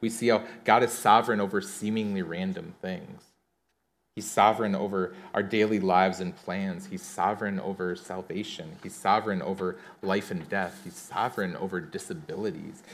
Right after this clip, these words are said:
He's sovereign. He was sovereign over the death of Jesus. He's sovereign over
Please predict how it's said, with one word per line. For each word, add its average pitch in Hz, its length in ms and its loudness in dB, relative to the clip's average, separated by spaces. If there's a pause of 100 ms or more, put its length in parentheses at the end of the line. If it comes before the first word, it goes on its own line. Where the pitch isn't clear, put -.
(140)
He's 110 160 -4
sovereign. 117 580 6
He 113 60 -2
was 113 120 0
sovereign 110 360 2
over 98 160 -4
the 90 80 -4
death - 320 -2
of - 160 -8
Jesus. - 640 -10 (420)
He's 117 180 -4
sovereign 117 440 6
over 95 320 0